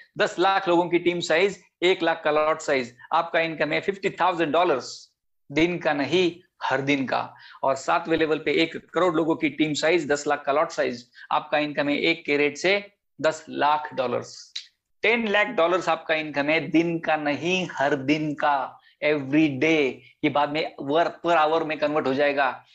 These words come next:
Snap जेड एफ एक्स के लोग एक साल बाद इनकम पता है कैसे बताएंगे? घंटे का इनकम। जैसे अंबानी के लिए बोलते हैं ना, उसका एक घंटे का इनकम इतना है, तो Snap जेड एफ एक्स के डिस्ट्रीब्यूटर्स का भी इनकम होगा घंटे का।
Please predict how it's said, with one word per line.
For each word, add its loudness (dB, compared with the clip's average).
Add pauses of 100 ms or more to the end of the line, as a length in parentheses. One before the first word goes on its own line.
(180)
Snap 0
जेड 0
एफ -4
एक्स -4
के -2
लोग 2
एक -2
साल 0
बाद 0
इनकम -4
पता 0
है 2
कैसे -2
बताएंगे? -2 (220)
घंटे 0
का 0
इनकम। -4 (1300)
जैसे 0
अंबानी 0
के -2
लिए 2
बोलते -2
हैं 0
ना, 0
उसका -2
एक 0
घंटे 0
का 0
इनकम -2
इतना -2
है, -6 (240)
तो 0
Snap 0
जेड -2
एफ -2
एक्स -4
के -4
डिस्ट्रीब्यूटर्स -2
का -2
भी -2
इनकम -2
होगा 0
घंटे -4
का। 2